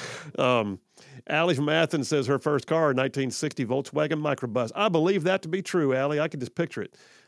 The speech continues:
Um, Brian from Huntsville, "Racist roads, partially because we once referred to asphalt roads as, as blacktop," he says. That's, that's, I, I don't know. I, he says, "I reckon." He said, "I'm a dirt road."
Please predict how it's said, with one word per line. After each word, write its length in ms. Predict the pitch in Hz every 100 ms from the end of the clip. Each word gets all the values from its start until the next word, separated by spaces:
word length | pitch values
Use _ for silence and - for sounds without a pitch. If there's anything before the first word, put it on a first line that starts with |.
| -
Um, 460 | 131 127 110 101 - _ - _
Brian 340 | 110 147 170
from 120 | 139 143
Huntsville, 360 | 165 151 139
"Racist 380 | 113 151 - 120
roads, 420 | 131 139 127 117
partially 420 | - - 151 139 131
because 280 | 127 139
we 80 | 120
once 220 | 120 135 131
referred 280 | - 131
to 120 | 123 123
asphalt 460 | 143 - 127 113
roads 300 | 120 123 123
as, 120 | 107 92 -
as 120 | 95
blacktop," 540 | 113 120 151 175 202
he 80 | 208
says. 300 | 170 196 190 - - -
That's, 200 | 156 -
that's, 180 | 139 139
I, 120 | 151 139 110
I 80 | 151
don't 200 | 135 117
know. 280 | 113 92 87 -
I, 100 | 117
he 120 | 123
says, 180 | 123 135
"I 120 | 147
reckon." 340 | 143 139 - 101
He 60 |
said, 160 | 104 123
"I'm 120 | 147
a 60 | 123
dirt 200 | 131 143
road." 280 | 101 87